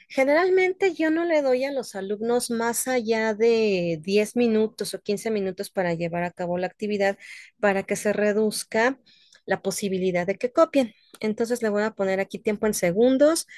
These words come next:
seiscientos, número de intentos. Generalmente yo les doy una opción, pero bueno, eso ya depende de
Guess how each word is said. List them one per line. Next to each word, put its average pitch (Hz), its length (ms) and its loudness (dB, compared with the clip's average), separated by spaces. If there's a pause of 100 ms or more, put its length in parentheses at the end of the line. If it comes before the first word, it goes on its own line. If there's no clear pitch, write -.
(240)
seiscientos, 269 1040 0 (1300)
número 226 400 4
de 180 80 0
intentos. 254 960 0
Generalmente 214 720 -4
yo 202 120 0
les 196 200 -4
doy 180 180 -4
una 202 140 -2
opción, 302 300 -2
pero 202 240 -4
bueno, 190 200 -2
eso 185 140 -6
ya 185 160 -2
depende 185 400 0
de 165 180 -2